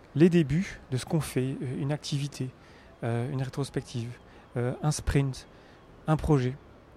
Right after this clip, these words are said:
euh, parler par exemple un épisode aussi, euh, de podcast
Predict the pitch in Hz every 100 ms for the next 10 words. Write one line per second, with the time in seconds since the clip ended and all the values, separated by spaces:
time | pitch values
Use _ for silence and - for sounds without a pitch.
0 | - 131 127 123 127 123 120 - 165 160
1 | 165 147 123 139 135 139 135 151 180 151
2 | 131 190 - - - - 127 123 135 160
3 | - 208 - -